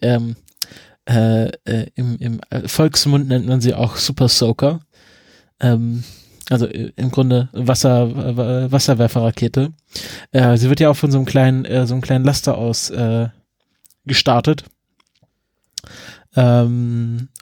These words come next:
und, äh, von einem Hügel aus. Also man, man versucht da möglichst weit hochzukommen.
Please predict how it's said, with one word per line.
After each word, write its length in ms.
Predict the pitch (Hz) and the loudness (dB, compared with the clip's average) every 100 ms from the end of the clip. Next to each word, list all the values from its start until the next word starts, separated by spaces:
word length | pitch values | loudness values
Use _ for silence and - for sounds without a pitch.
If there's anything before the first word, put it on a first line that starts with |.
| - | -4
und, 300 | 123 120 - | -2 -2 0
äh, 360 | 127 123 123 | 4 4 4
von 220 | 127 135 131 | 2 2 2
einem 100 | 120 | 4
Hügel 260 | 123 127 | 4 2
aus. 320 | - 113 - | 2 0 0
Also 300 | 120 117 117 110 - | 0 2 2 0 -2
man, 280 | 117 117 - | -2 -2 -2
man 140 | 123 | -2
versucht 340 | - 123 123 127 | 2 0 2 2
da 60 | |
möglichst 300 | 120 127 123 | 0 0 -2
weit 140 | 117 - | -2 -4
hochzukommen. 480 | 117 123 - 120 | -4 -6 -6 -8